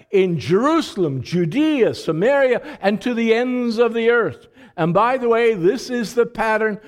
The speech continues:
that we as a congregation ought to follow, that we as individuals ought to follow. Jerusalem, Judea,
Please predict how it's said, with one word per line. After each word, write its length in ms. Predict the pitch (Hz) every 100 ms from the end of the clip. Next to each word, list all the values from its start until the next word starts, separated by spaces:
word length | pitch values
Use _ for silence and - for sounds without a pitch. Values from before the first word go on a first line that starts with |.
| - -
that 320 | 165 185 196
we 180 | 160 214
as 140 | 202
a 60 | 202
congregation 680 | 160 170 156 147 233 - 226
ought 160 | 208
to 80 | 202
follow, 260 | 202 233 226
that 120 | 202
we 180 | 254 262
as 120 | 208
individuals 920 | 269 247 226 330 349 285 233 156 127
ought 220 | 135 120
to 80 | 127
follow. 460 | - 135 113 104 92 - - -
Jerusalem, 760 | 117 151 240 320 - 214 147 127
Judea, 760 | 156 151 240 294 247 160 101